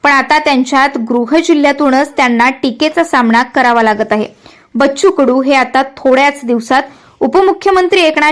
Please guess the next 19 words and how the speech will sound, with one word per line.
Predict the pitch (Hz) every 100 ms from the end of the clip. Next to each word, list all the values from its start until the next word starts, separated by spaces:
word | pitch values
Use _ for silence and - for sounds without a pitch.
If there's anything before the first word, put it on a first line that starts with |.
| 302
शिंदे | 320 285 294
यांच्यासोबत | 269 277 277 262 233
दिसतील, | 220 240 - 339 359 - - _
असा | 277 302 320
दावा | 285 269 285 320 - - -
बडनेराचे | 233 294 262 349 370 277 277 302
युवा | 285 262 247
स्वाभिमान | - 302 226 254 302 320
पक्षाचे | 320 311 285 269 285
आमदार | 262 240 262 277
रवी | 233 269 330
राणा | 269 247
यांनी | 262 226 214
केला. | 214 208 - _ - _ _
आपल्या | 233 269 269
राजकीय | 254 254 - 349
पोळ्या | 349 302 269 302
शेकण्यासाठी | 320 311 269 277 285 277 247 277 277
शेतकऱ्यांना | 262 208 - 262 254 262